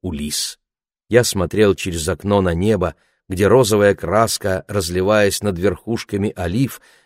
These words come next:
гасила звёзды одну за другой, и думал, что в общей сложности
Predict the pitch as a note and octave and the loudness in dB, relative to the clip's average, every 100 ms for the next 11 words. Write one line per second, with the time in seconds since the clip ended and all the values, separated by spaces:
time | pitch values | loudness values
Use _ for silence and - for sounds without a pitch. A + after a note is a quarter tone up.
0 | - F2 - - D3+ A2 D#2+ E2+ C3+ C#3+ | -4 -2 0 2 4 4 0 2 6 6
1 | F#2+ G#2+ G2+ G2+ A#2+ F2+ F2+ E2+ D#2+ G#2+ | 4 4 4 4 2 2 -2 -2 0 4
2 | D3 A#2 _ _ _ _ _ _ - A#2+ | 4 2 _ _ _ _ _ _ -2 4
3 | D#3+ G#3+ F3+ D3 - C3 F#2+ C#3+ G#3+ - | 6 8 8 6 2 2 6 6 6 4
4 | - D#3+ - F3 B2+ D3+ C3 C3+ - - | -6 -4 -4 0 4 4 2 -4 -4 -4
5 | C3 B2+ | -4 -4